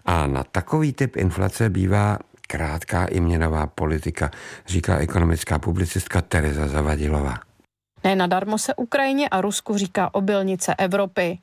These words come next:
Speaker 2: Dohromady obstarávají čtvrtinu celosvětové spotřeby pšenice a pětinu kukuřice. Ukrajina už část exportu obilnin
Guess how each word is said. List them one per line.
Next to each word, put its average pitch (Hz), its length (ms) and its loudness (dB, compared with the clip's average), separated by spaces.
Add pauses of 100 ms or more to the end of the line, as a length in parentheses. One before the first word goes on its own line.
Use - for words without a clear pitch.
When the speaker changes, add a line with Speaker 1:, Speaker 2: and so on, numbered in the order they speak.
(360)
Speaker 2:
Dohromady 202 540 2
obstarávají 269 680 0
čtvrtinu 226 600 -2
celosvětové 202 720 0
spotřeby 180 540 -2
pšenice - 640 2
a 175 80 -2
pětinu 185 560 0
kukuřice. 196 800 0 (400)
Ukrajina 220 600 0
už 220 260 -6
část 175 380 -2
exportu 202 560 -2
obilnin 233 600 2